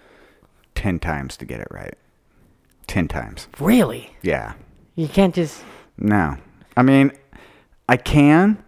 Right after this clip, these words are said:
Speaker 1: but then it's always lot, I'm like, "God damn it." Like, I have, like, the little freaking,
Speaker 2: But
Speaker 1: like
Speaker 2: you're sober, dude. The first thing that happens when you get sober is your sponsor says, "Get a suit."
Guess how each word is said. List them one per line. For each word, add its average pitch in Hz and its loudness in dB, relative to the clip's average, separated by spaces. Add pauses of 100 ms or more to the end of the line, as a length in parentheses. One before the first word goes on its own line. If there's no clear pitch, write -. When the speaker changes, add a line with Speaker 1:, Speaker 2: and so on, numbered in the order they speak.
(280)
Speaker 1:
but 113 2
then 113 4
it's 107 0
always 107 2
lot, 92 0
I'm 87 -2
like, 80 -8
"God - -4
damn 101 -2
it." 107 -4
Like, 92 -4
I 87 -2
have, 87 -2
like, 87 -4
the 85 -4
little 85 -2
freaking, 80 -4
Speaker 2:
But 254 6
Speaker 1:
like 262 4
Speaker 2:
you're 254 4
sober, 277 4
dude. 165 2
The 190 0
first - 0
thing 247 2
that 220 6
happens 220 4
when 208 4
you 190 4
get 165 2
sober 214 4
is 143 2
your 131 -2
sponsor 156 0
says, 113 -2 (220)
"Get 190 2
a 208 0
suit." 269 2